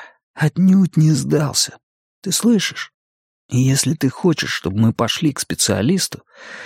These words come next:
мы пойдём. Хорошо?"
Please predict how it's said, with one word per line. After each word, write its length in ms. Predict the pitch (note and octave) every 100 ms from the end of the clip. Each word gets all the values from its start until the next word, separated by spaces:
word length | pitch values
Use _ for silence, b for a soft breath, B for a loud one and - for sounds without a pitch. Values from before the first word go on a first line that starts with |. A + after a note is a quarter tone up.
| B B B B B _
мы 220 | - A3
пойдём. 680 | - B2 A2 A#2 A2+ G#2+ G#2 B B B B _ _ -
Хорошо?" 580 | - - B2 - E3+